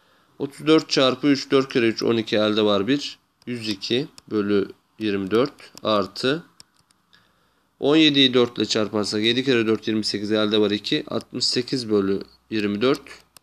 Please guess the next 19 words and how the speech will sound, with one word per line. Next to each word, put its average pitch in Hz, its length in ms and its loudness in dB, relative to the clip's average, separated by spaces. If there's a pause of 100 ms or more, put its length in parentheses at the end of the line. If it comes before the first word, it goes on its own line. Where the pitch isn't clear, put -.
(480)
Toplarsak 123 720 0
da 101 80 0
arkadaşlar 98 560 -2
yüz 127 340 0
yetmiş 117 640 0
bölü 127 360 0 (520)
yirmi 107 360 0
dört 98 260 -2
çıkmış - 680 -4
oldu. 113 560 0 (760)
Sadeleşme 147 720 2
var. 127 220 2
Yüz 143 240 0
yetmişi - 380 -2
ikiye 127 360 2
böldüğümüzde 101 840 0 (460)
ne 139 160 -2
çıkar 107 300 -2
arkadaşlar? 101 800 -4